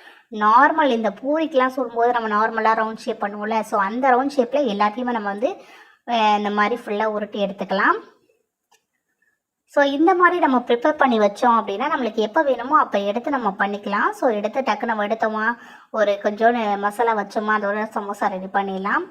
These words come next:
So, அந்த நேரம் ரொம்ப நேரம் ஆகும் இந்த ரெசிபிலாம் செய்யறதுக்கு. அதனால முடிஞ்ச அளவுக்கு ஸ்-, ரொம்ப சீக்கிரமா முடிச்சிருங்க. So, பாருங்க, இப்ப நான் மாவு வந்து இந்த மாதிரி உருட்டி எடுத்திருக்கேன்.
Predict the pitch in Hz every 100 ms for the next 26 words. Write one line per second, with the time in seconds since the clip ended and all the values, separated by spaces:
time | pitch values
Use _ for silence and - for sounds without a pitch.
0 | _ _ _ - 254 226 226 240 247 269
1 | 226 214 240 254 285 254 254 269 220 220
2 | 220 208 196 190 190 226 233 214 214 202
3 | 190 208 202 190 208 359 277 233 214 226
4 | 302 254 247 240 240 381 - 240 240 311
5 | 294 247 220 226 208 196 202 190 214 381
6 | - _ _ _ _ _ - 247 233 220
7 | 233 277 349 302 240 208 214 247 247 233
8 | 262 226 214 226 214 208 208 190 190 190
9 | 196 269 381